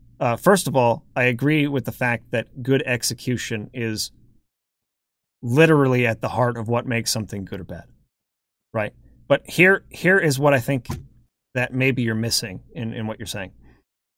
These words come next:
When you have two things, especially like The Lion King, that are,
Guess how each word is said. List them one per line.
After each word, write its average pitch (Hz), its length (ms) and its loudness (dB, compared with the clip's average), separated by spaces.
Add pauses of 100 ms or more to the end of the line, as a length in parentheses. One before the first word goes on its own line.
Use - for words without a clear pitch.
(120)
When 151 180 2
you 170 140 4
have 185 260 4 (100)
two 180 220 0
things, 123 460 -2
especially 143 440 -2
like 123 160 0
The 110 80 -6
Lion 113 300 -2
King, 95 280 -10
that 117 140 -2
are, 113 200 -2